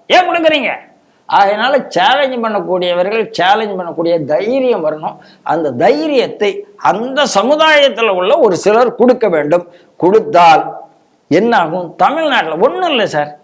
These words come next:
எப்போதுமே அடிப்படை இஸ்லாமியத்துக்கு, அஹ், பேசக்கூடிய ஒரு ஆள் ஜெயினுல் ஆபதீன்.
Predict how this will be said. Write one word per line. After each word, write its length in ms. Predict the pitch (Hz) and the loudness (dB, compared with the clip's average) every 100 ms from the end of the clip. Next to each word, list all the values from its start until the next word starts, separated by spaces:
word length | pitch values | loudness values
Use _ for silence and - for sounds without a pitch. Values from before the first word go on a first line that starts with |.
| _ _ | _ _
எப்போதுமே 1000 | 185 214 262 240 - 381 349 311 262 339 | 0 2 2 -2 -4 2 2 2 0 2
அடிப்படை 720 | 262 196 277 320 175 320 330 | 2 2 0 -4 -2 0 0
இஸ்லாமியத்துக்கு, 960 | 269 214 277 277 269 240 190 208 - 330 349 330 - _ _ - | -2 0 2 2 2 -2 -4 -8 -4 -2 -2 -6 -10 _ _ -12
அஹ், 300 | 240 262 240 | -4 -4 0
பேசக்கூடிய 600 | 320 285 285 247 254 294 | 2 2 0 0 0 2
ஒரு 120 | 269 226 | 2 4
ஆள் 400 | 226 247 - - _ - | 2 2 -4 -20 _ -4
ஜெயினுல் 340 | 220 302 294 247 | 0 0 0 0
ஆபதீன். 400 | 170 170 - | -2 -4 -16